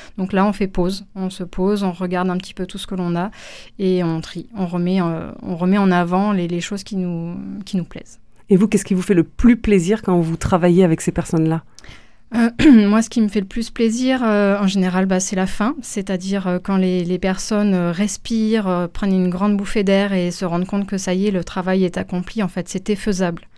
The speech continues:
Speaker 1: Ce qui leur paraissait parfois infaisable seul, euh, voilà, en quel-, en l'espace de quelques heures, on a réussi vraiment à avancer et à, et à débloquer des situations.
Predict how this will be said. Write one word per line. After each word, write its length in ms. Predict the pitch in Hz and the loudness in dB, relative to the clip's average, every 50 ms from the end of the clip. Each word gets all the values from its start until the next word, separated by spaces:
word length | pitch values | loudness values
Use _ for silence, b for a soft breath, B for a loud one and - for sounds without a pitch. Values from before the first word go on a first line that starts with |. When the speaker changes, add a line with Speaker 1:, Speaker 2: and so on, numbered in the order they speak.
| b b b b b | b b b b b
Speaker 1:
Ce 100 | - - | -16 -10
qui 100 | - 190 | -6 -4
leur 160 | 180 175 - | -2 -2 -2
paraissait 480 | - 185 185 190 185 190 - 202 196 | -2 -2 0 -2 -2 -4 -4 -4 -4
parfois 640 | 190 190 190 185 - - - 196 185 180 175 180 - | -4 -4 -6 -8 -8 -4 -2 0 0 2 0 0 0
infaisable 600 | 196 190 - - 208 190 202 196 190 180 185 175 175 | 0 0 2 2 2 2 2 2 2 0 -2 -4 -4
seul, 320 | - - 214 208 220 226 B B B B B B B B B B - | -2 -2 0 0 0 -2 B B B B B B B B B B -6
euh, 480 | 190 185 180 170 170 170 170 165 165 165 | -4 -2 0 0 0 0 0 -2 -2 -2
voilà, 300 | 160 175 170 165 175 175 | -2 -4 -4 -4 -4 -4
en 260 | 175 180 180 180 190 | -6 -6 -6 -6 -6
quel-, 240 | 190 - 214 208 - | -6 -4 -4 -2 0
en 60 | - | 0
l'espace 360 | 180 185 185 - - 208 190 185 | 0 0 0 -2 -2 -2 -2 0
de 60 | 190 | -2
quelques 500 | 190 - 208 208 208 - 208 190 185 202 | -2 -2 -2 -2 -2 -2 -2 0 0 2
heures, 140 | 208 220 220 | 0 0 2
on 140 | 208 190 175 | 0 0 0
a 60 | 170 | -2
réussi 400 | 160 180 180 175 - - 208 180 | -2 -4 -6 -6 -6 -8 -8 -6
vraiment 360 | 175 175 180 190 190 190 185 | -4 -4 -2 0 0 0 0
à 40 | 175 | 0
avancer 600 | 170 165 170 170 170 - - - 196 190 196 202 185 | -2 -2 -2 -4 -6 -6 -6 -4 -2 -2 -2 -2 -2
et 80 | 170 | -4
à, 240 | 165 175 180 180 - - b b b b b b - | -4 -6 -8 -12 -14 -16 b b b b b b -4
et 20 | 196 | -4
à 60 | 180 | -2
débloquer 400 | 175 180 165 185 180 180 220 190 | -2 -2 -2 -2 -4 -2 -2 -4
des 80 | 180 | -4
situations. 560 | 180 - - - - 185 180 170 - - 180 | -4 -6 -8 -8 -8 -8 -8 -8 -8 -10 -12